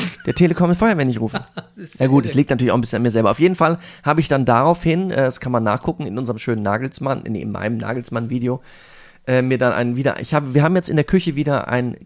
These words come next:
Speaker 1: Telefon, das zwar mit dem Router verbunden ist, aber per Kabel, ohne W lan, das also einfach jetzt immer funktioniert, ist an der Wand angebracht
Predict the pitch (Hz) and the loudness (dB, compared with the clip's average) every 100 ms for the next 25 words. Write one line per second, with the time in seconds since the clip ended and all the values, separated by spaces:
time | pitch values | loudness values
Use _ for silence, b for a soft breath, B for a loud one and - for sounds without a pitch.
0 | _ _ - 175 190 180 156 147 147 147 | _ _ 2 4 4 2 2 2 2 -4
1 | b b b b b b 117 - 135 131 | b b b b b b -2 0 2 0
2 | 131 226 220 180 143 156 143 147 117 120 | 2 4 4 2 2 2 0 0 2 2
3 | 120 - 113 127 127 147 175 160 - 160 | 4 2 2 2 2 2 2 0 4 4
4 | 165 135 135 131 127 117 123 - - 117 | 4 2 0 2 0 0 -4 -4 -4 0
5 | 120 131 127 120 113 - 160 165 151 135 | 0 0 0 0 0 0 2 4 2 0
6 | 123 123 123 147 - - 123 113 131 - | 0 0 0 -2 -2 0 0 2 0 -2
7 | 139 139 131 127 127 - | -2 -2 0 -2 -2 -10